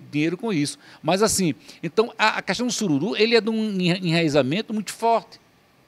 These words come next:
muito forte. E você vê, ele é muito. E veja, quando eu digo a você que essa questão da cultura alagoana que sustenta a cultura popular, porque mesmo o sururu, com essa toda a representatividade, ele é pouco representado na culinária alagoana.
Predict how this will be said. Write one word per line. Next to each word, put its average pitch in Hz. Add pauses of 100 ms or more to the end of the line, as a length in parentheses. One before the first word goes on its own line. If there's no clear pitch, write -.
(120)
muito -
forte. 156 (400)
E 175
você 220
vê, 190
ele 226
é 190
muito. 196 (800)
E 190
veja, 160
quando 202
eu 170
digo 135
a 131
você 120
que 135
essa 135
questão 135
da 123
cultura 139
alagoana 117 (340)
que 147
sustenta 139
a -
cultura 135
popular, 127 (220)
porque 240 (140)
mesmo 247
o 202
sururu, 151
com 196
essa 202
toda 254
a 220
representatividade, 139 (360)
ele 190
é 196
pouco 202
representado 160 (300)
na 139
culinária 135
alagoana. 123